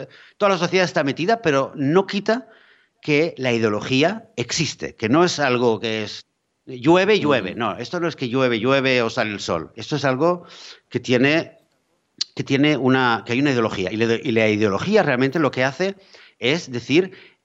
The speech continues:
Speaker 1: eh, es, eh, eh, está bien, está permitido y es correcto consumir ciertos animales, no todos, pero hay algunos animales a los cuales les podemos, mm,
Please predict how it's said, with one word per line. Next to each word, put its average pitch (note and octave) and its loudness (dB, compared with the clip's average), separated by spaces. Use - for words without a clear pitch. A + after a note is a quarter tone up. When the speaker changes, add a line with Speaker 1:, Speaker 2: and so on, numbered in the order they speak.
Speaker 1:
eh, G#2+ 0
es, - -10
eh, - -20
eh, A2+ -2
está F3 -2
bien, D3+ 2
está C#3+ -4
permitido D3+ 0
y A#2+ -4
es - -8
correcto F#3 0
consumir D#3+ 2
ciertos F#3 0
animales, G2 -4
no F3+ 0
todos, G3 -2
pero C3 -4
hay C3+ 0
algunos F3+ -2
animales G3 0
a F#3 2
los C#3 -2
cuales E3+ 0
les A2 -12
podemos, G#2 -2
mm, G#2 -6